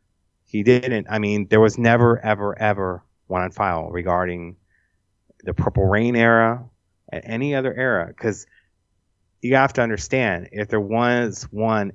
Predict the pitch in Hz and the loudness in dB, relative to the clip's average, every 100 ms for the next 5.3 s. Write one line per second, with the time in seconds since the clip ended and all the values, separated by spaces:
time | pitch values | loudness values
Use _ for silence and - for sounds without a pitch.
0 | - 123 120 101 95 95 92 95 95 90 | -2 0 0 0 -4 -4 -4 -4 -4 -6
1 | - 135 123 87 82 - _ _ _ 120 | -6 -2 -2 -2 -6 -14 _ _ _ -4
2 | 123 120 110 107 - - 98 95 90 95 | -2 -2 -2 -2 -2 0 0 -2 -2 -4
3 | 87 90 113 135 147 107 87 87 90 104 | -2 -4 -2 0 0 0 0 -2 0 0
4 | 98 95 110 104 98 92 90 - 95 95 | 0 -4 -2 0 2 0 0 -4 -4 0
5 | 117 82 | 2 0